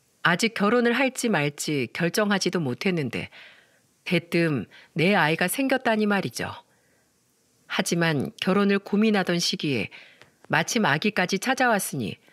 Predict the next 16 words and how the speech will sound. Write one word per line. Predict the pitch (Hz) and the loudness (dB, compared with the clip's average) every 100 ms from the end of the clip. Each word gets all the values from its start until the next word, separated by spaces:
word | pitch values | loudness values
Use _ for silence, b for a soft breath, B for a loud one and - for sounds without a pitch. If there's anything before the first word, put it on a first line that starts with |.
| b _ _ _ _ _ _ _ _ | b _ _ _ _ _ _ _ _
저 | - 185 | 0 2
여자가 | 185 180 170 165 | 4 2 0 0
정말로 | - 196 208 202 196 | 0 0 2 2 2
내 | 180 175 | 2 2
인연인가 | 165 202 214 202 196 185 | 2 2 2 2 0 0
보다 | 156 196 180 | -2 -2 -2
싶었어요. | - - 190 - 107 - - b b b b b b _ _ _ _ | -4 -4 -4 -4 -4 -6 -10 b b b b b b _ _ _ _
저는 | - 170 185 | -2 2 2
반지를 | 185 185 190 214 202 | 2 2 2 0 0
사서 | 190 170 165 139 - b b b 156 | 0 0 0 0 -4 b b b -2
여자친구에게 | 160 208 208 220 202 190 165 175 | 0 0 0 -2 0 0 2 0
청혼을 | - 269 262 240 | 0 0 2 2
했고 | 160 - - 104 b b b b _ _ - | 0 -4 -12 -12 b b b b _ _ -4
혼자 | 294 277 254 | 0 2 2
살던 | 247 214 214 | 2 2 2
여자친구는 | 175 143 180 - 160 151 147 123 | 2 2 -2 -2 -4 -2 0 -2